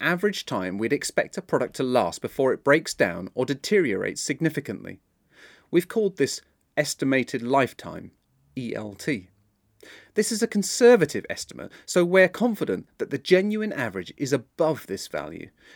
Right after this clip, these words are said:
This includes at least thirteen years for a dishwasher and printer, and just under seven years for a television. Hardly any brands even came close to reaching real lifetimes with their smart update policies.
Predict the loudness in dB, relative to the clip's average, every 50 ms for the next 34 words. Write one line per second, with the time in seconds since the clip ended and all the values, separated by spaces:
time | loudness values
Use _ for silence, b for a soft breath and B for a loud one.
0 | b 0 2 4 4 2 2 4 2 4 4 4 0 -4 -2 -2 -2 0 0 -2
1 | -4 -4 -4 -8 -8 _ _ 6 6 6 4 2 0 0 0 2 2 2 2 4
2 | 4 6 6 6 4 2 0 2 4 4 4 6 6 4 4 4 2 0 0 0
3 | 0 -2 -4 -2 -2 -2 -4 2 2 4 4 4 0 -4 -8 -8 B B B B
4 | -4 -4 -2 0 0 0 0 -2 -6 -6 -4 -4 -2 -2 -4 -4 -4 0 2 2
5 | 4 4 2 0 0 -2 -4 -4 -4 -6 -4 -4 -2 -4 -2 0 2 2 4 2
6 | 2 -2 -4 -10 -14 -16 _ _ _ _ b b b b b b 4 4 4 4
7 | 2 -2 -6 -6 _ 0 2 4 6 6 4 4 2 0 0 0 -2 -4 -4 -8
8 | -8 -4 -4 -2 -2 0 0 0 -2 -2 -2 -2 0 0 -2 -4 -2 0 0 0
9 | 0 0 -4 -8 -8 -10 -6 -6 -6 -6 -6 -8 -8 -8 -6 -6 -8 -4 0 2
10 | 4 4 4 4 2 2 4 4 2 2 0 -4 -6 -6 -6 -6 -6 -8 -6 -6
11 | -4 -6 -4 -6 -6 -6 -6 -6 -6 -6 -8 -8 -10 -10 -6 -4 -4 -4 -4 -6
12 | -6 -6 -6 -6 -6 -10 -12 -14 -14 -16 -20